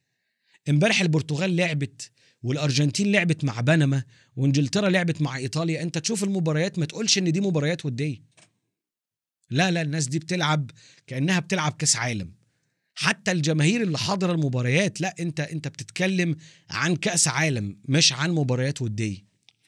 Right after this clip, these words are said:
أتمنى منتخب سوريا يلعب بكرة بنفس الروح، روح إن هو مش بيلعب كورة ودية أو مباريات كده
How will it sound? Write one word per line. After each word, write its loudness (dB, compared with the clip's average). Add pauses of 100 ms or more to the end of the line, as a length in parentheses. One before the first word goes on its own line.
(300)
أتمنى 4
منتخب 0
سوريا 0
يلعب 2
بكرة -2
بنفس 0
الروح، -6 (800)
روح 6
إن 4
هو 2
مش 4
بيلعب 6
كورة 4
ودية 4
أو -2
مباريات -2
كده -4